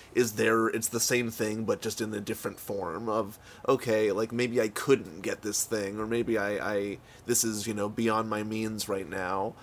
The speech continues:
but maybe I don't need it, and, and by realizing that for myself, I'm better for that.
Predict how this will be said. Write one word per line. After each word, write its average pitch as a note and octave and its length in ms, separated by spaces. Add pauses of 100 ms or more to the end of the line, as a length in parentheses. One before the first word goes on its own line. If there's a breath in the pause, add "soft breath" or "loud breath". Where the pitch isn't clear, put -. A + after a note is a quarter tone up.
(260 loud breath)
but G2 340 (840)
maybe B2 360
I A#2 120
don't A#2+ 300
need A#2 200
it, A#2+ 220
and, A2+ 260
and G#2+ 460
by G#2+ 180
realizing A2 760
that G#2+ 180
for A#2 80
myself, G#2 500
I'm G#2 140
better F#2 260
for G2 300
that. G2 360